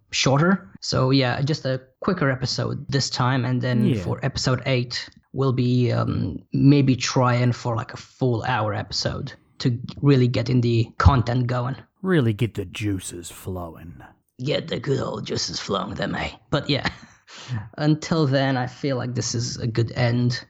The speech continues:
Speaker 1: to episode seven.
Speaker 2: Absolutely, and if I keep talking,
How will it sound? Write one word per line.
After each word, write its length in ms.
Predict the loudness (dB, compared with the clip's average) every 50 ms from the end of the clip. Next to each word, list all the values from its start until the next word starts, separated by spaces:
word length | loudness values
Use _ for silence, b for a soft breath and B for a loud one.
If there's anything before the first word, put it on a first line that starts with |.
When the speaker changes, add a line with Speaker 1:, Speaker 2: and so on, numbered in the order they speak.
| _
Speaker 1:
to 400 | -2 0 2 2 2 2 0 -2 -4 -8 -10 _ -2
episode 420 | -2 -2 0 0 0 0 0 0
seven. 440 | 0 0 0 0 0 0 -2 -2 -4 -12 _ _ _
Speaker 2:
Absolutely, 580 | 0 0 0 0 0 2 4 4 4 2 0 0
and 100 | 0 -2
if 140 | -2 0
I 140 | 2 2 2
keep 260 | 4 2 0 -2 0
talking, 500 | 2 2 2 2 2 2 0 0 0 -2